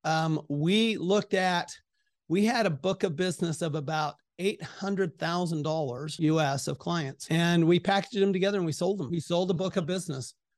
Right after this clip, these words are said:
We sold off eight hundred thousand dollars of clients, and, um, they just weren't our, they, we needed the capacity. They weren't the right clients for us. Um, we didn't wanna just let them go. We wanted to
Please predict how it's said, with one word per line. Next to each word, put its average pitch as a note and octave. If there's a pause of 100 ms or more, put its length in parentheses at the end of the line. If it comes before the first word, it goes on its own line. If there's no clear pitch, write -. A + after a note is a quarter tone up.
(300)
We D3+
sold F#3+
off G3
eight E3
hundred F3
thousand E3
dollars D#3+
of D3
clients, F3
and, D#3
um, D#3+ (240)
they F3
just E3+
weren't F#3+
our, F#3+ (540)
they, E3 (100)
we E3
needed G#3+
the D3+
capacity. G3+
They E3+
weren't F#3 (340)
the D#3+
right E3
clients F#3
for F#3+
us. F#3+ (480)
Um, D3+
we D#3+
didn't F#3+
wanna F3+
just D#3+
let F3
them D3
go. D#3+
We D#3
wanted D3+
to D3